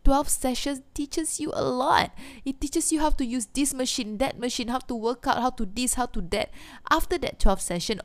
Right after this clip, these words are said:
all you need is to remember everything that you learned and continue it for the rest of your life. That's how much a personal trainer can change you. So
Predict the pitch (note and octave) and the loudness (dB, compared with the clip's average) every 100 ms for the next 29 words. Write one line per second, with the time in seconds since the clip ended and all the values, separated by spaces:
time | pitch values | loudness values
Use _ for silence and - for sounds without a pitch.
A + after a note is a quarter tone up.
0 | - D#4 D#4+ B3+ A3 G3 - C4 A3 A#3+ | 2 4 4 2 0 -4 -4 -4 -4 -2
1 | B3 D#4 D#4 - B3 D#4 - C4+ - - | 0 0 0 0 0 -2 -2 -4 -4 -4
2 | F#3 F#3 F#3+ A3 - A3+ A3+ B3 - C#4 | -4 -2 -2 -2 -4 4 6 6 2 -4
3 | D4 D4 - A#3 A#3+ A#3 - - - A3 | -4 -4 0 2 4 4 4 4 0 2
4 | G#3 G#3 G#3 A#3 - F#3 F3+ - - - | 2 2 2 2 2 0 -4 -4 -4 0
5 | B3 B3+ B3 - - G3+ - - - A3+ | 0 0 -2 -4 -6 -8 -8 -8 2 2
6 | A#3+ A#3+ A3+ A3+ G#3+ G#3 G#3 F#3+ - - | 4 0 -2 -2 -2 -2 -4 -6 -6 -2
7 | A3 B3+ C4+ - G3 E3 E3 - - G4+ | -2 -4 -8 -6 -4 -4 -4 -10 -14 -14
8 | C#4 - A#3 A3 G#3 G#3 | -10 -2 2 4 2 0